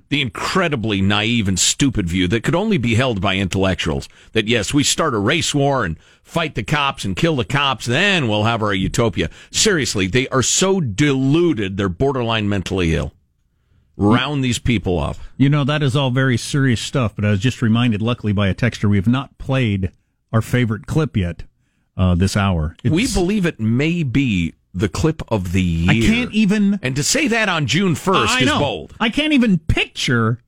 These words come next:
Speaker 2: what would surpass this as, to become the clip of the year.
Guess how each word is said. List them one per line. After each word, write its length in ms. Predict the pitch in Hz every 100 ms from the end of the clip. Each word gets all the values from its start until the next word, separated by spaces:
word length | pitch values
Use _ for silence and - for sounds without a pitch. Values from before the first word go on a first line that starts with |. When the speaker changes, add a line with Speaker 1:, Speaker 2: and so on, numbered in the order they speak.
| _
Speaker 2:
what 180 | - 214
would 160 | 180 151
surpass 640 | - 180 - 254 247 -
this 460 | 123 104 101 - - _ _ _ _ 147
as, 240 | 160 165
to 260 | - 151 175
become 320 | 156 170 175
the 80 | 151
clip 220 | 147 123
of 80 | 110
the 60 |
year. 180 | 95 76